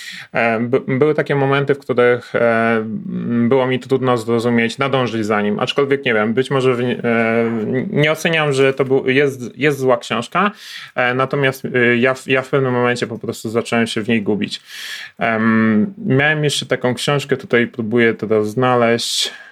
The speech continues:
ale chyba jej nie mam. W każdym razie,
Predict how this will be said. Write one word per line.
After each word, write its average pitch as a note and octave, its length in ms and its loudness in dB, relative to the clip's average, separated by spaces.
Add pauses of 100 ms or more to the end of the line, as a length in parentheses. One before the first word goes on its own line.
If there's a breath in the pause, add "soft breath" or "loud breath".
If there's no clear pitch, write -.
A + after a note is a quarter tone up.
ale G#2+ 320 -4
chyba - 180 -6
jej - 80 -6
nie - 100 -6
mam. - 220 -8 (1000 loud breath)
W - 60 -20
każdym D3 280 0
razie, C3+ 480 2